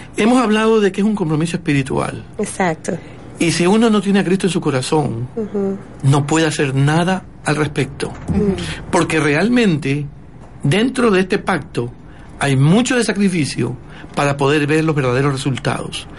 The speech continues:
Speaker 2: Exacto.
Speaker 1: Y eso solo se lo tiene cuando hay una relación con Dios. Nosotros somos el resultado vivo de esto.
Speaker 2: Ujú.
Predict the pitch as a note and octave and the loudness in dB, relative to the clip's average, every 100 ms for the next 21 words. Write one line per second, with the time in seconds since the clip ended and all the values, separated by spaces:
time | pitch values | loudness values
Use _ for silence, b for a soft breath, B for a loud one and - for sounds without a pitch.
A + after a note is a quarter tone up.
0 | - G3 - F#3+ E3+ F#3+ F#3+ G3 G3 D3+ | -4 -4 0 2 4 2 2 0 2 0
1 | D3 G3+ E3 D#3 D#3+ B B D3+ C#3 C#3+ | 2 2 4 2 0 B B 2 4 4
2 | D#3 D#3 C3+ A#2+ - C3+ C3+ B2+ A#2+ A#2+ | 4 2 2 -2 0 -2 0 -2 -2 -6
3 | - B B B B E3 D#3+ G3+ A#3 A3 | -10 B B B B 0 2 2 2 0
4 | - - - - - G3 F#3 F#3 - - | -4 -16 -20 -12 -4 2 4 2 -2 -14
5 | - - - - - - D#3+ D#3 D3+ E3+ | -20 -20 -20 -18 -18 -6 -2 2 2 2
6 | E3+ E3+ D#3+ B2+ - - - - - G#3+ | 2 2 0 0 -4 -14 -20 -16 -4 -2
7 | G3+ G3 F3+ F3+ | 0 0 0 -4